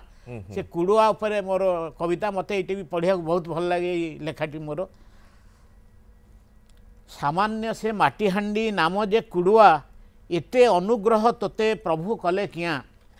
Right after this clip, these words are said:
Speaker 2: ସମସ୍ତଙ୍କ ପରି ତୁ ହିଁ ମାଟିରୁ ଜନ୍ମିଲୁ, ପ୍ରଭୁଙ୍କ ପ୍ରସାଦ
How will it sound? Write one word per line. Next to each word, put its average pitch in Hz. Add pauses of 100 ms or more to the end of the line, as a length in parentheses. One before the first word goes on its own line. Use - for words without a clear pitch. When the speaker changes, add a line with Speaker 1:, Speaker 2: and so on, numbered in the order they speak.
(420)
Speaker 2:
ସମସ୍ତଙ୍କ 202 (120)
ପରି 196
ତୁ 196
ହିଁ 220
ମାଟିରୁ 208
ଜନ୍ମିଲୁ, 196 (500)
ପ୍ରଭୁଙ୍କ 180
ପ୍ରସାଦ 196